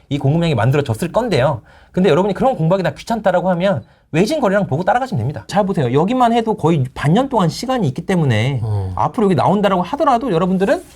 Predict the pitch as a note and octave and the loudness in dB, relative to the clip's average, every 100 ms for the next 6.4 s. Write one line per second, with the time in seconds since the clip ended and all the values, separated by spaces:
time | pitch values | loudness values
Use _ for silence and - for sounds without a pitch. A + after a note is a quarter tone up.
0 | - _ - D4 - B3+ D4+ D4 A3+ A3 | -20 _ -18 -10 -4 -2 -2 -2 0 2
1 | D3+ D#3 B3+ G3 F#3+ G3 - D#3+ B2 G3 | 0 0 0 2 0 -2 -2 -2 0 0
2 | F3 - C#4 F3 D3 F#3+ - _ _ E3 | 0 0 -2 0 0 0 -4 _ _ -6
3 | D3+ D3+ G3 C3 E3 D#3 A3+ A#3 G3 - | -2 0 0 0 -4 -6 -8 -8 -8 -8
4 | - D3+ F#3 A2 C#3 C3 - A#3+ B3+ C#3 | -4 -4 -2 -4 -4 -8 -4 0 2 0
5 | - - E3 G#3 G#3+ G#3 - B2+ - C#4+ | -4 -2 0 0 -2 -6 -8 -10 -4 -2
6 | B3 F#3+ A#3 | 2 2 0